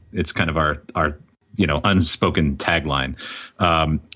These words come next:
but I think the content has gotten better. I think the fact that there are so many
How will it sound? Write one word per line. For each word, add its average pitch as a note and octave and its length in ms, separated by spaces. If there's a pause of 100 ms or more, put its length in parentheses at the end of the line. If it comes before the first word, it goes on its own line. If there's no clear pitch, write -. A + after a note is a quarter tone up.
(100)
but C#3 100
I D3 60
think C3+ 160
the A#2 80
content A#2 480
has F#2+ 160
gotten F#2+ 240
better. F2+ 400
I F2+ 120
think F#2+ 280
the F#2+ 100
fact F2+ 300
that F2 100
there E2 380 (420)
are F2 320
so G#2+ 240
many F2+ 440